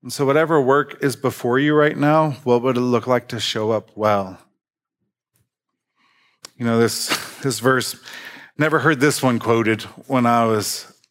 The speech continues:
younger in the church. First Thessalonians four, Paul says, "Make it your ambition to lead a quiet life, to mind your own business,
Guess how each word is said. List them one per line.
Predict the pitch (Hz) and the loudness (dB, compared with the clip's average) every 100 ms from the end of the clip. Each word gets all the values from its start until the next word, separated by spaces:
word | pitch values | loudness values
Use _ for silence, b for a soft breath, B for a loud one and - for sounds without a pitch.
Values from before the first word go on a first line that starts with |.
| - | -4
younger | 123 110 104 98 - | -2 -2 -2 -4 -6
in | 120 107 | -6 -4
the | 107 | -4
church. | - 104 107 107 | -4 -6 -6 -10
First | - - 139 139 - | -18 -6 0 0 0
Thessalonians | 131 - 135 131 127 117 | -2 0 0 2 2 0
four, | - 123 117 101 - B B B B B | 0 2 4 2 -4 B B B B B
Paul | - 135 | 0 2
says, | 127 139 110 | 2 0 2
"Make | 123 147 165 | 2 0 0
it | 160 | 0
your | 147 139 | 2 2
ambition | 131 113 131 - 147 135 | 2 2 0 0 -2 -2
to | 123 | -2
lead | 113 120 107 | -2 0 -2
a | |
quiet | 98 - 110 110 - | -4 -2 -2 0 -4
life, | 98 92 85 - - _ _ _ _ _ _ _ _ _ _ _ | -8 -8 -8 -14 -20 _ _ _ _ _ _ _ _ _ _ _
to | - | -4
mind | 123 120 127 127 | 0 2 2 2
your | 131 | 2
own | 131 123 | 2 0
business, | 107 101 92 98 92 - - | 0 0 -2 -4 -6 -8 -12